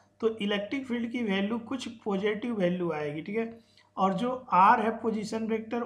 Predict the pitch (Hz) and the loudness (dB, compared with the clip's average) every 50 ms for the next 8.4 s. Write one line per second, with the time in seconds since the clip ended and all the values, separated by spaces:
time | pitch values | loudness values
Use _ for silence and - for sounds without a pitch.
0 | 240 - 196 196 220 220 262 269 262 - 233 233 - - - - - 202 180 170 | -4 -2 -2 0 0 0 0 -2 -2 -4 -6 -6 -6 -8 -12 -8 -4 -2 -2 0
1 | 175 170 165 170 - 196 185 175 175 175 175 175 175 170 170 165 165 - - - | 0 0 -2 -2 -2 -2 0 0 2 2 2 2 0 0 0 -2 -4 -6 -8 -16
2 | _ _ _ _ _ _ _ - 190 220 233 233 247 262 254 - 262 269 - 247 | _ _ _ _ _ _ _ 2 2 4 4 2 2 0 0 -2 -2 -2 0 0
3 | 226 220 220 233 240 233 - 254 240 247 226 214 202 180 196 220 208 180 175 208 | 2 4 6 4 4 2 0 -2 -2 -2 0 0 0 2 2 0 0 -2 -2 -2
4 | 226 247 233 226 202 180 160 156 151 147 147 156 180 - - - - - _ _ | 0 0 0 0 2 2 2 2 0 -2 -2 -2 -2 -2 -4 -10 -18 -20 _ _
5 | _ _ - 226 226 220 - 196 190 202 202 202 - - 254 240 233 - 233 226 | _ _ 0 0 0 0 0 -2 0 0 0 -2 -4 -6 -6 -8 -4 -2 0 0
6 | 226 226 226 233 208 202 196 196 202 196 196 - - 226 233 226 - 190 170 175 | 0 0 0 0 0 2 2 2 2 0 -2 -4 -6 -6 -6 -6 -4 -2 0 0
7 | 185 190 190 - - 185 170 170 170 170 175 180 180 175 180 226 214 196 170 165 | 0 0 -2 -6 -6 -4 -2 0 0 0 0 0 0 -2 -4 -4 -4 -4 -4 -4
8 | 160 156 147 160 165 - - - | -4 -2 -2 -2 -2 -2 -4 -8